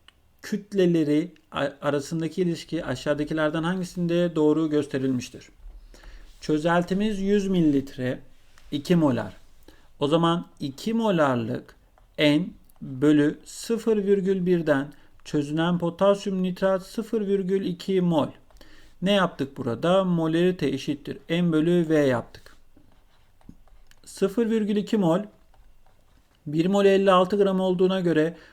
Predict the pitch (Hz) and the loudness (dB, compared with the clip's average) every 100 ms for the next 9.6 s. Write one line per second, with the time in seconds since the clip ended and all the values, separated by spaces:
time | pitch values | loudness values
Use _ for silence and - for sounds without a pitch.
0 | _ - 165 180 185 220 226 208 202 190 | _ -4 0 2 2 0 0 0 0 0
1 | 202 180 214 190 185 175 175 175 170 208 | -2 -2 0 2 4 2 0 -2 -2 2
2 | 208 208 196 180 180 180 - - - - | 2 2 -2 0 0 -2 -8 -20 -18 -18
3 | - 156 180 175 180 - 185 185 - 156 | -16 -2 0 2 2 2 -2 -2 -2 0
4 | 147 135 123 - - - - - - - | 2 0 -2 -6 -20 -20 -20 -20 -20 -20
5 | - - _ - - - - 139 156 175 | -20 -20 _ -20 -20 -20 -10 -6 -2 -2
6 | 208 247 240 226 220 220 220 220 - - | 0 0 2 2 2 0 -4 -6 -6 -6
7 | 214 - 190 170 202 - - - - - | -6 0 0 0 -2 -10 -20 -20 -20 -8
8 | 202 202 208 196 208 208 190 202 202 196 | -8 -2 -2 0 0 0 4 4 4 4
9 | 196 202 202 170 185 - | 2 2 0 -2 -2 -8